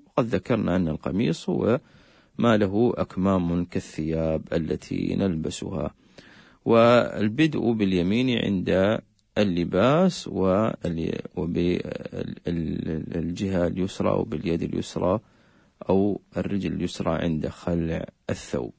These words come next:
وكذلك أيضا، آه، مما ذكرناه أن المرأة ترخي ثوبها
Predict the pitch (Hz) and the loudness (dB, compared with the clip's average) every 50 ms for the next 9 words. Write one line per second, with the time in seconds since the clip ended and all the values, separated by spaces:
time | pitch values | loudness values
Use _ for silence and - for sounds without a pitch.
0 | _ _ _ _ _ _ _ - - - - - - - - - _ _ _ - | _ _ _ _ _ _ _ -20 -20 -20 -20 -20 -20 -20 -20 -20 _ _ _ 2
1 | 95 104 110 117 117 - - 151 202 220 202 170 147 - - - - 139 123 120 | 4 6 6 6 4 4 2 2 4 4 4 2 2 0 0 2 2 2 2 2
2 | 117 123 135 135 - - - - 110 113 104 92 101 110 139 135 117 104 92 82 | 2 0 0 -2 -4 -8 -8 -4 -2 -2 0 0 0 2 2 4 4 4 4 2
3 | - 90 - - 95 - 92 95 98 101 104 104 98 - - 98 98 80 85 92 | 0 -2 -4 -4 -4 -2 0 0 0 0 0 0 0 0 0 0 0 0 0 0
4 | 92 - - 95 95 92 - _ _ _ _ _ _ _ _ _ - - 175 143 | 0 0 0 0 -2 -2 -4 _ _ _ _ _ _ _ _ _ 0 2 2 2
5 | 120 - - 113 110 113 117 131 131 131 127 127 - - - - - - 170 143 | 0 -2 -4 -2 0 0 2 2 2 2 2 0 -2 -4 -8 -14 -4 0 2 2
6 | 104 95 90 - 90 87 90 95 87 87 87 85 85 82 | 2 0 -2 -2 -2 -2 -2 -2 -2 0 0 2 0 0